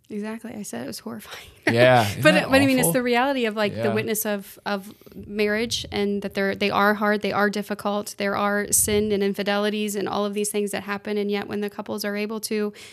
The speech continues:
Speaker 1: by the grace of God, work them way through these, then it
Speaker 2: Mm-hmm.
Speaker 1: witnesses to the way God loves us.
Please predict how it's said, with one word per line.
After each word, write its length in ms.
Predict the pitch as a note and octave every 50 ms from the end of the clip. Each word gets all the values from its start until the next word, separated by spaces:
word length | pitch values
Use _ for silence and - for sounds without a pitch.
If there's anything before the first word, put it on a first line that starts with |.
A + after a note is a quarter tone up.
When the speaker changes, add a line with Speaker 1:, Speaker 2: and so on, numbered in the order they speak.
| - - _
Speaker 1:
by 120 | - G#3 G3+
the 100 | G#3 G3+
grace 300 | - G3 F#3+ G3 - -
of 100 | F#3+ F#3
God, 380 | - G3 G3+ G3+ G3 G3 - - -
work 320 | - G3 G#3 G#3 G3+ - -
them 160 | G#3 G#3 G3+
way 400 | G3 G3 G3 G3+ G3 G3 G3 - _
through 360 | - - B3 C4 C#4+ D4 D4 -
these, 400 | - G3 G3+ G3 G3 G3+ - C3
then 120 | - G3+
it 40 | G3+
Speaker 2:
Mm-hmm. 100 | - -
Speaker 1:
witnesses 440 | G#3 G3+ - G#3 - - G3+ G3 -
to 100 | - G3
the 80 | - F#3
way 120 | F#3+ G3+
God 280 | G3 - - G3 G3+ -
loves 240 | - - G#3 -
us. 400 | - - - - - - - -